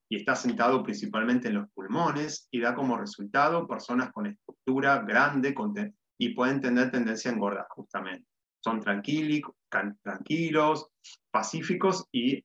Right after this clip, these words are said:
amorosos. Y pueden tener,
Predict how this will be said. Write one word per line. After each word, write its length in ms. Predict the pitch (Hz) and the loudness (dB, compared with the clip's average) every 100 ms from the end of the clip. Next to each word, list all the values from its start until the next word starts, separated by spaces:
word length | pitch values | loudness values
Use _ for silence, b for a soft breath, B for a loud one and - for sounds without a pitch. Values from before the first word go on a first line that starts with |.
| - | -8
amorosos. 880 | 107 104 113 104 - - - - _ _ _ | -6 2 4 2 0 -12 -18 -20 _ _ _
Y 120 | 123 | -4
pueden 300 | 120 127 131 | 2 4 4
tener, 460 | 127 120 127 - - | 4 4 4 4 -2